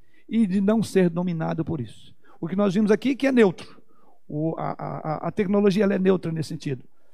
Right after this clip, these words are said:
Então, o que fará dela uma bênção ou maldição, um, algo a ser usado para a glória de Deus ou um ídolo que nós afagamos, depende do nosso coração. Por isso que eu falei: quanto mais a tecnologia progredir,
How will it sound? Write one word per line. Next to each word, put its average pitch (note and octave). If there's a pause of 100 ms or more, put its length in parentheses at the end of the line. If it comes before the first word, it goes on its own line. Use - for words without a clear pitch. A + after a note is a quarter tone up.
(320)
Então, D#3
o G3
que G3+
fará F#3
dela E3
uma E3+
bênção F#3
ou F3+
maldição, E3 (520)
um, G3
algo A3+ (160)
a G3+
ser G#3+
usado F3+
para F#3
a F#3
glória G3+
de A#3+
Deus F3+
ou G3
um G3
ídolo G3 (140)
que E3+
nós E3
afagamos, F#3+
depende G#3
do G#3+
nosso G#3+
coração. - (400)
Por -
isso F3
que -
eu A3+
falei: G3+ (260)
quanto E3+
mais A3
a B3+
tecnologia A#3
progredir, F#3+